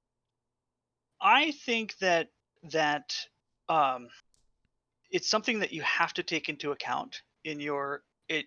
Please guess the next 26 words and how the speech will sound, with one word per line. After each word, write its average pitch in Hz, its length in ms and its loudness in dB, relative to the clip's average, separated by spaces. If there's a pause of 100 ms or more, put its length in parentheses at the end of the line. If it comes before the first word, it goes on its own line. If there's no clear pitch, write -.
(100)
in 156 80 -4
your 131 160 -6
strategies, 147 720 -4 (400)
but 147 100 4
it's 143 140 2
something 165 280 2
that 156 140 -4
you 156 100 -6
should 147 200 -2
never 151 480 0
count 131 300 -4
on. 120 140 -8 (300)
Whenever 160 320 -2
you're 185 140 0
rolling 170 260 0
dice, 143 500 2
you 156 100 -12
should 151 180 -2
always, 151 800 2 (800)
uh, 143 200 6
before 170 500 2
you 196 140 -4
roll 185 200 4
the 165 80 -2
dice, 127 640 0 (680)
uh, 139 340 4